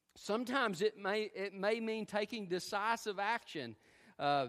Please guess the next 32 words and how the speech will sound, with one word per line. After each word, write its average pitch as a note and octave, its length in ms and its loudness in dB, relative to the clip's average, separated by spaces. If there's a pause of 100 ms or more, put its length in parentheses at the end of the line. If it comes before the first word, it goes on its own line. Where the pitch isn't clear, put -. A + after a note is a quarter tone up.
(100)
there've F3 200 2
been, F3 300 0 (160)
been F3+ 200 0
times G3 420 0
that, E3+ 300 -4
uh, C#3+ 260 4
I've D3 200 0
heard, G3 440 0 (100)
uh, B2+ 240 -2 (180)
and, C#3 140 -8 (140)
and D3 100 -2
I've D#3 160 0
had D#3+ 180 -2
this D3+ 160 -8
experience D#3 380 -10
myself, F3 420 -6 (560)
of, D3 380 2
of, C#3 300 0
uh, B2+ 260 2 (140)
someone G#3+ 480 0 (160)
giving G3+ 420 2
a D#3 80 -2
person E3+ 380 -8
counsel. E3 560 -6 (200)
They're, C#3 320 -4
they're C3 300 -8 (200)
beginning D#3+ 340 -6
to C3+ 60 -14
get D#3+ 140 -6
into D#3+ 300 -6
an C3+ 80 -8
affair. B2 500 -6